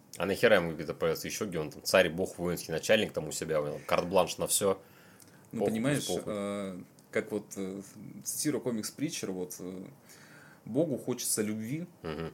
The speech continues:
Speaker 2: но от существа, которое сильнее его, потому что любовь смертных, она может быть поддельной, потому что не
Speaker 1: Ну.
Speaker 2: боятся его.
Speaker 1: Ага.
Speaker 2: Но любовь от существа, которое сильнее,
Speaker 1: Мгм.
Speaker 2: она вот истинная, искренняя.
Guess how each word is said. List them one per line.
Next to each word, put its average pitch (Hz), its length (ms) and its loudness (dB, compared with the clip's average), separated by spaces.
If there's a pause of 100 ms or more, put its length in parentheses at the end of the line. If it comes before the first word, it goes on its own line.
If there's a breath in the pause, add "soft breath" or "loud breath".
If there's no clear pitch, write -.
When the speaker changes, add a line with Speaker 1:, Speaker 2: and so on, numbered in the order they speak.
Speaker 2:
но 117 160 4
от 123 100 2
существа, - 340 2
которое 120 240 -2
сильнее 110 440 2
его, 90 220 -4
потому 98 320 -2
что 104 200 -6
любовь 104 300 -4
смертных, 120 520 -2
она 120 260 2
может 113 260 0
быть 101 140 -4
поддельной, 95 540 0
потому 92 240 -8
что 87 140 -2
не 98 40 2
Speaker 1:
Ну. 98 60 0
Speaker 2:
боятся 104 420 4
его. 85 260 -8
Speaker 1:
Ага. 73 320 -4 (140)
Speaker 2:
Но 101 240 -2
любовь 107 300 -2
от 95 60 -8
существа, 110 360 0
которое 95 260 -4
сильнее, 107 600 -2 (100)
Speaker 1:
Мгм. 80 480 -4 (320)
Speaker 2:
она 104 140 -2
вот 107 180 -4 (100)
истинная, 98 460 -6
искренняя. - 640 -6